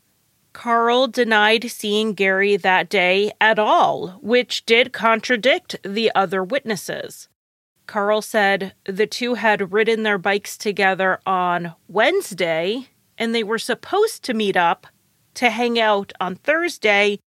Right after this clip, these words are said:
but Gary never showed up. I do wonder if meeting up with Carl was the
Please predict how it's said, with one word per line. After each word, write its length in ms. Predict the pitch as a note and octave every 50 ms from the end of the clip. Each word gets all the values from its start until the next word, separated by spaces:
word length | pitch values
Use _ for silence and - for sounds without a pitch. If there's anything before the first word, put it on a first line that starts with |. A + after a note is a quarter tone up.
| _ _ _ _ _ _ _ _ _ _ -
but 200 | B3 A#3+ A#3 -
Gary 380 | - A3+ G#3+ G3+ G3+ G#3 G#3+ G#3+
never 340 | G3+ F3 D#3 D#3+ D#3+ E3
showed 340 | D#3 - - F3 E3 D#3+ D#3+
up. 440 | F3+ A3 G#3+ E3+ C#3+ - - _ - - _ _ _ _ _ _ _ _ _ _ _ _ _ _ -
I 120 | G#3 A#3
do 220 | A#3 F#3+ A#3 A#3 A3+
wonder 380 | G#3 G#3+ A3 G#3+ G3+ G#3+ G#3+
if 160 | G#3 - - -
meeting 380 | A3 A3 A3+ G#3+ A#3 A3 G#3+
up 180 | G#3+ G#3 G#3 -
with 220 | G#3 G3+ - -
Carl 420 | - - A#3 A3+ A3 A#3 A#3 A3+ G#3+
was 200 | G#3 G#3 F#3+ F#3
the 340 | F3 G3+ G3+ G3+ G3 F3+